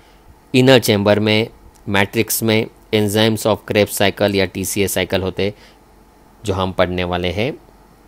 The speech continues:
रेस्पिरेशन वाले टॉपिक में। टीसीए साइकिल का आप लॉन्ग फॉर्म लिख देना अभी के लिए,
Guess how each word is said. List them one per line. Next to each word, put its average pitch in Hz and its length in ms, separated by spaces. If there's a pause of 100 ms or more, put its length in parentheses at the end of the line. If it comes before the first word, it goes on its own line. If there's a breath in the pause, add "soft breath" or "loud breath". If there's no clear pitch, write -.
(1400)
रेस्पिरेशन 92 520
वाले 85 180
टॉपिक - 360
में। - 80 (180)
टीसीए 120 360
साइकिल 104 300
का 101 120
आप 104 120
लॉन्ग 95 220
फॉर्म 107 200
लिख 98 120
देना 101 320 (160)
अभी 92 180
के 98 140
लिए, 104 200